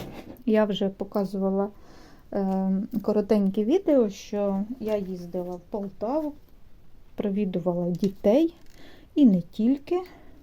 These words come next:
Можна сказати, їздила я по справам. Але що я купила?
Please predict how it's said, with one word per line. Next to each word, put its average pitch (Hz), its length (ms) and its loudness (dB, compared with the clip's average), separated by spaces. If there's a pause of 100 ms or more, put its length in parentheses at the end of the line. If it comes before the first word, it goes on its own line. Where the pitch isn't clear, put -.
(720)
Можна 196 300 -2
сказати, 190 600 -4
їздила 180 600 -2
я 175 200 -4
по 311 140 6
справам. 190 640 0 (1600)
Але 208 440 2 (1400)
що - 180 4
я 277 140 8
купила? 202 680 2